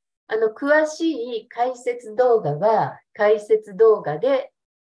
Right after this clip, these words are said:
出ているので、よかったらご覧ください。で、せっかくね、泉さんが、豆さんのっていう風に書いてくださったので、豆さん特集、今日からですね。この辺のニットは、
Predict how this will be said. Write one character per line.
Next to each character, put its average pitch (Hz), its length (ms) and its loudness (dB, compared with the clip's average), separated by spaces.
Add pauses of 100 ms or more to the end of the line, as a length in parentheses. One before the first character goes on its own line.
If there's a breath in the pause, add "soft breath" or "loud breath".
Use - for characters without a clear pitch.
出 196 120 0
て 220 120 -8
い 156 100 -6
る 147 120 -10
の 139 140 -10
で、 254 300 -2
よ 160 100 -14
か 135 120 -20
っ 131 160 -18
た 247 100 -4
ら 247 140 0
ご 170 100 -8
覧 135 180 -8
く - 80 -16
だ 117 140 -10
さ 127 160 -6
い。 139 140 -14 (420 soft breath)
で、 156 80 -8
せ 151 140 -8
っ - 60 -10
か 214 120 -2
く 214 100 0
ね、 226 300 0 (260)
泉 185 380 -10
さ 151 160 -6
ん 147 100 -6
が、 156 380 0 (240)
豆 190 220 -8
さ 160 200 -8
ん 156 60 -6
の 202 200 2
っ 214 140 -4
て 156 100 -10
い 143 120 -6
う 147 40 -8
風 151 200 -4
に 131 300 -10
書 202 80 -4
い 160 100 -4
て 151 80 -10
く 147 100 -6
だ 170 120 -2
さ 185 140 -2
っ 180 140 -8
た 151 100 -6
の 135 180 -8
で、 208 340 2 (840)
豆 151 260 -6
さ 160 200 -4
ん 156 100 -12
特 156 200 -6
集、 117 420 -14
今 143 140 0
日 - 20 -18
か 127 100 -10
ら 123 120 -6
で 117 100 -8
す 139 140 -16
ね。 170 720 -8
こ 170 140 -8
の 185 80 -6
辺 202 180 -8
の 196 80 -8
ニ 226 260 -6
ッ - 80 -20
ト 170 140 2
は、 214 400 2